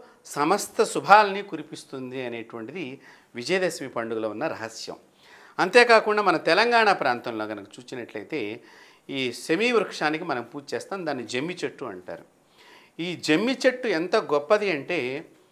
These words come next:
నీళ్లు లేకపోయినా కూడా ఏ ప్రదేశంలో అయినా, అంటే అది మట్టి భూమి కానీ, రేవడి భూమి కానీ, ఇసుక భూమి కానీ, కొండలైనా సరే, ఎక్కడైనా బతకగలిగే చెట్టు ఈ ప్రపంచంలో ఉన్నదంటే అది ఒక్క ఈ శమీ వృక్షమే.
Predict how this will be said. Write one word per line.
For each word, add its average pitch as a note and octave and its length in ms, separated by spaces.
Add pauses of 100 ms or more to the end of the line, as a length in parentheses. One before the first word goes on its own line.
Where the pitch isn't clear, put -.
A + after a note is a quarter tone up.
(460)
నీళ్లు C4 380
లేకపోయినా A3 800
కూడా E3 480
ఏ E3+ 260
ప్రదేశంలో F#3 800
అయినా, C#3 200
అంటే E3 340 (440)
అది D#3 240
మట్టి A2+ 340
భూమి F3 260
కానీ, F3+ 440 (300)
రేవడి D3+ 340
భూమి E3+ 300
కానీ, E3 280
ఇసుక F3+ 460
భూమి E3+ 300
కానీ, E3 420 (360)
కొండలైనా G#3 560
సరే, A2 320 (460)
ఎక్కడైనా A3+ 680
బతకగలిగే G3+ 960
చెట్టు F#3 180
ఈ F#3 60
ప్రపంచంలో D#3+ 640
ఉన్నదంటే D#3 380
అది E3+ 80
ఒక్క C#3 360 (360)
ఈ B2+ 60
శమీ B2 320
వృక్షమే. - 440